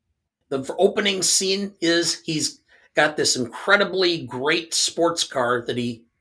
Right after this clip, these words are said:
knows how to drive, but can't do it very well. He ultimately has to have her drive it for him because he can't do it well enough alone.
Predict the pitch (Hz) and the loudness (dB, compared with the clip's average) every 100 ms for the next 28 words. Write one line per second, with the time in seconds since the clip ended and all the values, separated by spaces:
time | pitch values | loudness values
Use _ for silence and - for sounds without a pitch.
0 | 143 160 226 - 208 190 156 175 175 135 | 2 6 6 4 4 2 2 2 4 4
1 | 127 127 120 - - - 165 165 139 151 | 2 -2 -14 -16 -10 0 2 2 0 -2
2 | 147 123 127 127 120 123 98 - - _ | -2 -4 0 0 0 0 -2 -6 -14 _
3 | _ _ - 156 170 196 208 - 165 156 | _ _ -4 4 4 4 0 0 0 0
4 | - 156 143 147 131 139 120 - 160 160 | 2 2 2 0 2 0 0 -2 2 2
5 | 151 - 117 113 127 139 135 139 - - | 0 -2 -10 2 4 6 4 -2 -8 -2
6 | 147 139 135 120 110 - _ _ - 135 | 0 0 -2 -4 -4 -10 _ _ -6 -6
7 | 139 139 127 - - _ - 165 165 - | 0 2 2 0 -8 _ -8 -8 -4 0
8 | 151 - 135 139 123 - 120 120 107 - | 0 -2 -6 -4 -4 -4 -2 -2 -4 -8
9 | - - _ _ _ _ 120 117 104 - | -16 -20 _ _ _ _ 0 0 0 -4